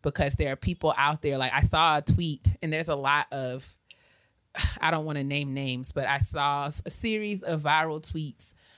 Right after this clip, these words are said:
um, that were posturing and positing, positing, positing that,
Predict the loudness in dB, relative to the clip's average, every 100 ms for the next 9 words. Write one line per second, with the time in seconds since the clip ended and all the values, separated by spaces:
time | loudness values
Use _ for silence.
0 | _ -6 -2 -2 -4 -10 -12 -16 _ _
1 | -10 2 2 2 0 0 -2 -6 _ _
2 | -6 0 0 0 -2 0 0 -2 -4 0
3 | 2 2 0 -4 -4 -6 -2 2 2 2
4 | 0 -2 -4 _ _ -10 0 2 4 2
5 | 2 -2 -10 _ _ -6 2 4 4 0